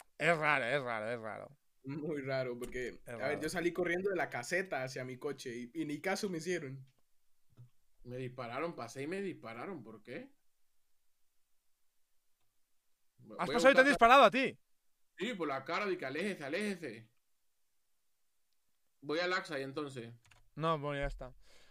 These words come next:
Speaker 1: Bueno, pues va, nada, es que no, es que voy a tener que esperar aquí un montón de rato, tío. Joder, qué lástima, tío. En fin. Bueno, chavales, vamos a terminar el directo hoy aquí. Eh, mañana igual, eh,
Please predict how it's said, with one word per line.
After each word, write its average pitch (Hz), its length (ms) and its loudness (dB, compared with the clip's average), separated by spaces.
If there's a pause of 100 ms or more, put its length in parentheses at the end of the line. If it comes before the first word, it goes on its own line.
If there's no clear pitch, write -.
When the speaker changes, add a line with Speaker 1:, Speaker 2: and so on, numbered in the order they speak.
(120)
Speaker 1:
Bueno, 208 240 4
pues 190 140 2
va, 202 220 2
nada, 190 360 2
es 151 140 -8
que 147 360 0
no, 143 280 -8
es 139 100 -16
que 147 80 -4
voy 131 280 -4
a 147 140 0
tener 160 160 -2
que 147 60 -6
esperar 139 240 0
aquí 131 120 -6
un 143 80 -6
montón 135 220 -8
de 127 80 -6
rato, 131 320 -4
tío. 139 460 -10 (880)
Joder, 110 220 -6
qué 127 100 -2
lástima, 110 420 -4
tío. 110 240 -10 (720)
En 113 160 -10
fin. 120 220 -12 (300)
Bueno, 170 200 2
chavales, 165 300 8
vamos 170 160 4
a 185 40 2
terminar 165 240 4
el 151 60 2
directo 147 240 -2
hoy 143 60 0
aquí. 143 280 -2 (720)
Eh, 156 1000 8
mañana 135 680 2
igual, 247 460 8 (800)
eh, 156 460 4